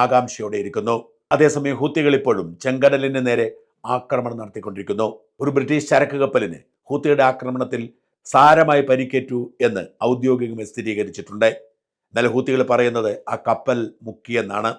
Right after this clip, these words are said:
തെക്കൻ ഇസ്രായേലിലെ ഒരു ആയുധ ശേഖരത്തിൽ നിന്നും വലിയ തോതിൽ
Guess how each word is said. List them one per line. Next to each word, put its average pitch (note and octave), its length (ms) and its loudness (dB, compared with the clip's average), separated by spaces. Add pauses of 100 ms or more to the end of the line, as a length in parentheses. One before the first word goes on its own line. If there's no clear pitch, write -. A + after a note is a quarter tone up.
(240)
തെക്കൻ C#3+ 280 0
ഇസ്രായേലിലെ C3 560 2 (380)
ഒരു B2 100 4 (280)
ആയുധ C#3 320 6 (120)
ശേഖരത്തിൽ B2+ 680 -2
നിന്നും G2+ 220 -6 (580)
വലിയ B2+ 280 2
തോതിൽ B2 220 0